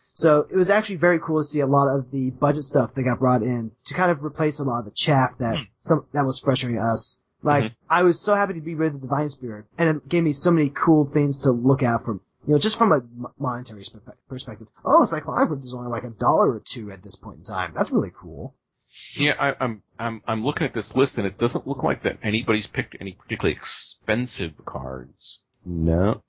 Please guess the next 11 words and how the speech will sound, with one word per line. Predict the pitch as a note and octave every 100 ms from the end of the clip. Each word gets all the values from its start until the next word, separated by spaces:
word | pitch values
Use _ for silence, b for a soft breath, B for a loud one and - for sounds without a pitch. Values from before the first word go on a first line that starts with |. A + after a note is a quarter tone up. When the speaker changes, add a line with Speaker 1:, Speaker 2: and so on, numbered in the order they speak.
| -
Speaker 3:
Ulamog. | F#2+ G#2+ A2+ A#2 A2 B2 A#2+ - _ _ _
I | B2+
mean, | G2+
I, | G2 G#2 _
I | A#2
back | A#2+ C3
to | -
back | B2+ A#2 _ -
picked | - _
both | G2 F#2 G2+
Ulamogs. | G2+ E2+ D#2+ - _ -